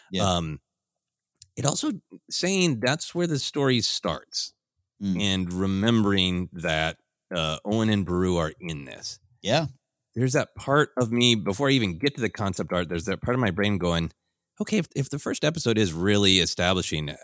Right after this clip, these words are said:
Speaker 2: how, how's it going for Obi-Wan?" You know, I, I
Speaker 1: Mm.
Speaker 2: wouldn't mind, of course, seeing a, a, a good Owen saying, you know, "Stay away," uh, which we have had in the comics, but,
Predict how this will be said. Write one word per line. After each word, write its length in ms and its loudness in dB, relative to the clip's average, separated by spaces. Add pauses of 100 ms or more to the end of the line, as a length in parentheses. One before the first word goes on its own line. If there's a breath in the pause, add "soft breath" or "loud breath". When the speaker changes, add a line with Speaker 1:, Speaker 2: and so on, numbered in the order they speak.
Speaker 2:
how, 320 0
how's 320 0
it 100 -8
going 300 0
for 160 -2
Obi-Wan?" 640 2 (640)
You 80 0
know, 320 2
I, 120 -4 (120)
I 120 -10
Speaker 1:
Mm. 240 -2
Speaker 2:
wouldn't 340 0 (100)
mind, 400 0
of 120 -4
course, 260 0
seeing 320 2
a, 600 -2
a, 120 -6
a 20 -2
good 480 -4 (180)
Owen 560 -2
saying, 460 -2 (220)
you 160 0
know, 340 2
"Stay 240 0
away," 400 2 (140)
uh, 160 -4
which 260 -8
we 80 -2
have 200 -2
had 180 -2
in 20 -4
the 80 -4
comics, 500 -6
but, 160 -10